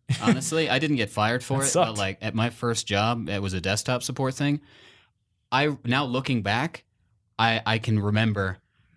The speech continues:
Speaker 2: yeah, I can tell she was annoyed at a lot of those times that I came to ask for something without just figuring it out myself,
Speaker 1: Mm-hmm.
Speaker 2: because that's, that's the, why you hire somebody, is to
Speaker 1: Exactly.
Speaker 2: solve a problem.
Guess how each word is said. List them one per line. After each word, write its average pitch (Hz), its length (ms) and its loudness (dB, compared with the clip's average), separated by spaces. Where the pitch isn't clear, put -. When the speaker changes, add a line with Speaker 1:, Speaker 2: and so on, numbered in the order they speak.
Speaker 2:
yeah, 139 240 2
I 156 80 0
can 196 180 -2
tell 147 200 2
she 127 200 0
was 113 160 2
annoyed 104 400 4
at 107 80 0
a 104 60 -2
lot 101 220 0
of 98 80 0
those 98 200 0
times 101 380 2
that 107 120 0
I 101 120 2
came 101 260 0
to 104 80 0
ask 98 280 0
for 104 120 -4
something 104 400 -2
without 101 320 -2
just - 340 -4
figuring 98 360 -2
it 92 80 -4
out 95 180 0
myself, 95 540 -2
Speaker 1:
Mm-hmm. 131 200 2
Speaker 2:
because 135 220 -4
that's, 127 260 -2
that's 107 180 -2
the, 104 120 -10
why 98 220 -2
you 90 140 -2
hire 90 280 -4
somebody, 85 540 -4
is - 140 -6
to 135 60 -2
Speaker 1:
Exactly. 123 300 2
Speaker 2:
solve 104 120 -2
a 98 40 -4
problem. 92 560 -2